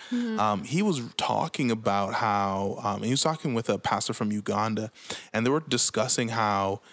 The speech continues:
Speaker 2: um, Europe and America kinda went through their phases of, okay, there's a boom, and then there's, like, theology has to catch up and,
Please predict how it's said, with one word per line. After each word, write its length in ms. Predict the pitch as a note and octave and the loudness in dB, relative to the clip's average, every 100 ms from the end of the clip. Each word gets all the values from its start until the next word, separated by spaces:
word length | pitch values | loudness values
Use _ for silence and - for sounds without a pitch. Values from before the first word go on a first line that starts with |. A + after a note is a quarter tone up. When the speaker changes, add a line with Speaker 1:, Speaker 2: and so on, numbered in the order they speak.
| - - | -16 -2
Speaker 2:
um, 560 | A2 G#2 G2+ F#2+ F#2 - _ - - - - | 2 4 2 0 -8 -12 _ -20 -14 -14 -10
Europe 460 | A#2+ B2 B2+ B2+ - | 0 4 4 2 0
and 100 | A#2 | 0
America 460 | A2 G#2+ A2 A#2 | 2 2 2 0
kinda 220 | - A2 G#2 | 2 2 2
went 240 | G#2+ G#2 | 0 -2
through 260 | - A2+ A2 | 0 0 0
their 380 | G#2+ G#2 G#2 C3 | 0 2 0 -2
phases 640 | - C3+ B2 B2+ C#3+ C#3+ C3 | -4 0 2 4 2 2 2
of, 360 | G#2 G2+ - - - _ | 2 0 -6 -16 -20 _
okay, 240 | G#2+ - A2 | -6 -2 0
there's 200 | A#2 A2 | 0 0
a 40 | |
boom, 560 | G#2 C3 C#3 D3 D#3+ D#3 - - _ _ | 0 2 4 2 2 -2 -6 -20 _ _
and 120 | B2 | 0
then 220 | A#2 A2+ A2 | 2 2 2
there's, 300 | A2+ G#2+ A2 | 2 2 2
like, 280 | G2+ - - _ - | 0 -4 -18 _ -12
theology 760 | - C#3+ A#2+ A2 A#2+ B2 B2+ | -4 0 2 4 2 2 0
has 200 | A2+ A2+ | 0 0
to 80 | A#2+ | -2
catch 380 | - - G#2+ - | -2 -2 -2 -4
up 120 | B2 G#2+ | -6 -10
and, 160 | G#2+ | -12